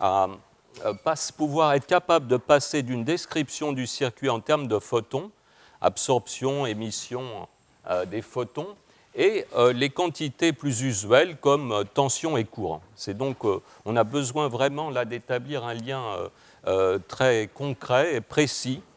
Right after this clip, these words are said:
euh, d-, donc entre ces opérateurs.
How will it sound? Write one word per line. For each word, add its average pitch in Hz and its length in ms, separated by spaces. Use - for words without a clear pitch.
euh, 101 340
d-, 120 280
donc 135 300
entre 139 360
ces 135 300
opérateurs. 85 640